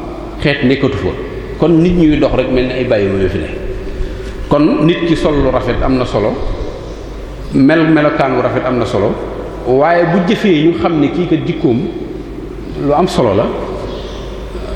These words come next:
da, da ciy am solo. Ndax mas na noo wax ne imaamu Saafi'i ku masaan a gis rek da lay jox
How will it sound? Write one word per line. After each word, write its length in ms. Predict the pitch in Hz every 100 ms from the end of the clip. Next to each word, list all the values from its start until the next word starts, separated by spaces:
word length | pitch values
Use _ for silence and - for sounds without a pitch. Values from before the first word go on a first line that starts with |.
| - - 113 110
da, 100 | 107
da 120 | 110
ciy 160 | - 117
am 100 | 101
solo. 220 | - 87 76 - - - - 104
Ndax 180 | 107
mas 220 | 127 127 143
na 80 | 131
noo 180 | 127 120
wax 100 | 110
ne 140 | 110
imaamu 300 | 127 117 113
Saafi'i 580 | 110 113 104 95 90 107 - -
ku 60 |
masaan 380 | 151 170 170 135
a 20 |
gis 160 | 113 104
rek 140 | 110 110
da 80 |
lay 140 | 113 110
jox 140 | 107